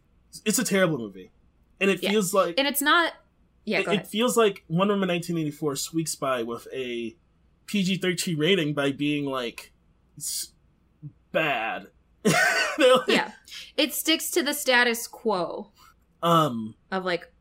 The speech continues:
Speaker 2: what is a superhero movie?
Speaker 1: because you don't, like, it's just bad, right? I
Speaker 2: Yeah.
Speaker 1: what the only other female-led superhero movie we have is Captain Marvel. Uh,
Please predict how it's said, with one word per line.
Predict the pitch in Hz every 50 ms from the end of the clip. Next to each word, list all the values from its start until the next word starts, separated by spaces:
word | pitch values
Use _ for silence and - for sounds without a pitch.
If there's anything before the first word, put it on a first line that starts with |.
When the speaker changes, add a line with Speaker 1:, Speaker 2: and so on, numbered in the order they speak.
| _ _ _ -
Speaker 2:
what | 185 190 190 190
is | 185 170
a | 170
superhero | 170 - 175 170 170 151 170 156 147 143
movie? | 123 104 110 - -
Speaker 1:
because | 165 175 - 196 202 175 185
you | 196
don't, | 175 202 226 220 208 - -
like, | 196 208 190 160 - - - _ _ _ _ _ _ _ _ _ -
it's | - 196 170 -
just | - 247 247 - - - - _ _ -
bad, | 151 - - 226 269 214 127 - - 98 _ _ -
right? | 143 160 202 240 247 202 - _ - -
I | 175 185 190 196 190 190 190 190 185 180 175 165 170 _ _ _ _ -
Speaker 2:
Yeah. | 220 269 254 - - - _ _ _ _ _ _ _ _ _ -
Speaker 1:
what | 165 185 190 -
the | - 185 175 -
only | 165 190 202 208 202 190
other | 147 175 175 185 180 180 180 175 170 165 151 - _ _ _ _ _ _ _ _ _ _
female-led | - - - 214 214 214 196 185 180 170
superhero | 170 - 220 226 - 180 160 175 165
movie | 170 170 165 156
we | 151 143
have | 127 156 196 202 165
is | 147 131 -
Captain | - - 170 165 160 - 147
Marvel. | 127 131 131 104 92 85 90 - - - _ _ _ _ _ - - _ -
Uh, | 131 139 131 113 107 110 104 104